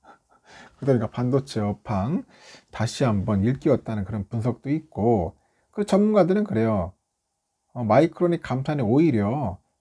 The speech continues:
반도체 업황 반등 시기를 앞당길 수 있다.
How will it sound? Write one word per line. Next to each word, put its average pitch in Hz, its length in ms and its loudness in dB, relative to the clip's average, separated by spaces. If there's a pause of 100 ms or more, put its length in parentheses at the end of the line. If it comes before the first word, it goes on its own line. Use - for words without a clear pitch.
반도체 147 520 -4
업황 117 320 -4
반등 135 400 -2
시기를 123 580 -4
앞당길 190 720 2
수 - 180 -8
있다. 95 760 -2